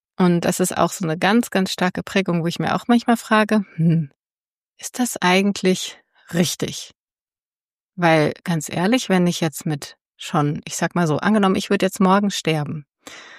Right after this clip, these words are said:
dann ist natürlich klar, das wäre für meine Familie traurig, das wäre für die liebsten Menschen um mich rum traurig. Aber irgendwie weiß ich doch auch nicht, was der Sinn dahinter wäre.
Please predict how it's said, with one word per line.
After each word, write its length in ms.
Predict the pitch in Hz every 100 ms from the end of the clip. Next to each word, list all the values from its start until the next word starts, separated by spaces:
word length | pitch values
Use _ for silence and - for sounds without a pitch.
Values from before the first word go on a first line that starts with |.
| - _
dann 140 | - 165
ist 140 | 185
natürlich 480 | 233 233 233 233 -
klar, 200 | 160 151
das 200 | 151 -
wäre 340 | 165 165 156
für 540 | 151 - 160 156 151 156
meine 260 | 160 170
Familie 540 | 196 254 240 170 156 156
traurig, 400 | - 156 156 -
das 160 | 180
wäre 120 | - 170
für 220 | - 180
die 300 | 180 180 185
liebsten 420 | 185 190 - 226
Menschen 400 | 175 165 - -
um 140 | 156
mich 260 | 160 160 -
rum 180 | 160 160
traurig. 580 | - 156 156 156 160 - - - - - _ _ -
Aber 240 | 175 180 -
irgendwie 720 | - 277 302 240 - 165 175 -
weiß 240 | 180 196 294
ich 100 | -
doch 160 | 320
auch 220 | - 233
nicht, 180 | 370 359
was 200 | 180 180
der 180 | 175 170
Sinn 240 | 160 165
dahinter 580 | 165 160 165 147 165 151
wäre. 460 | 160 135 - 160